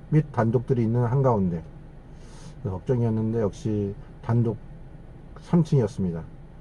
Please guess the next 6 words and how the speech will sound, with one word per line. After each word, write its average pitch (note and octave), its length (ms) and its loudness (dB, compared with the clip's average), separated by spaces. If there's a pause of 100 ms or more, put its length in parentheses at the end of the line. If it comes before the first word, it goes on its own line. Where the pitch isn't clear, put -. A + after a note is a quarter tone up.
(160)
정확하게 D#3+ 640 6
표현상으로는 E3 520 8
이 A#2 40 2
층인데 C3 580 4 (680)
일 D3+ 160 8
층이 D#3 840 6